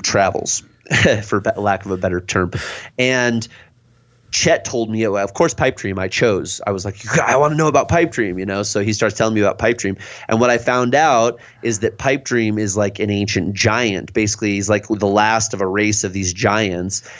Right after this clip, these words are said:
And he's been buried in the ground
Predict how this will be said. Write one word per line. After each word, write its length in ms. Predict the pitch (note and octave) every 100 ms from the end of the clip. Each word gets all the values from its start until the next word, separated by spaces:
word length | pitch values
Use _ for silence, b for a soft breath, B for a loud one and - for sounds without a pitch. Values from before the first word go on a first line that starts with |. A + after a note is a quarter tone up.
| B B -
And 140 | C3
he's 160 | C3 G#2+
been 240 | F#2+ A#2
buried 800 | G2 G#2 C3 E3 D3 G2+ F2+ -
in 160 | A#2+ A2+
the 60 |
ground 760 | G#2 A#2+ A#2 B2+ C#3+ G#2 F#2+